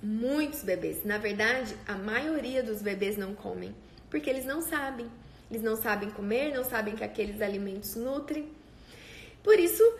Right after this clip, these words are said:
que a gente precisa resgatar a confiança no leite materno. O que a gente vê hoje com muita frequência, claro, é a descrença, é a falta de apoio,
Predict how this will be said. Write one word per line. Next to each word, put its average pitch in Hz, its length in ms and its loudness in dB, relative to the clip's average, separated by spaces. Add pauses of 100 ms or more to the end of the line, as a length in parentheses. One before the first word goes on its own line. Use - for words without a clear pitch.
(120)
que - 80 2
a 302 60 6
gente 311 260 2
precisa 349 580 4
resgatar 359 840 4
a 311 40 0
confiança 277 580 -4
no 269 100 -6
leite 254 280 -4
materno. 220 580 0
O 214 60 -6
que 226 80 -4
a 214 80 4
gente 233 280 -2
vê 262 200 2
hoje 214 440 4
com 214 120 -8
muita 330 300 -2
frequência, 269 840 -2 (560)
claro, 254 400 6 (840)
é 214 140 6
a 208 80 6
descrença, 220 1000 2 (300)
é 214 120 0
a 220 60 2
falta 214 300 0
de 202 100 -4
apoio, 220 680 6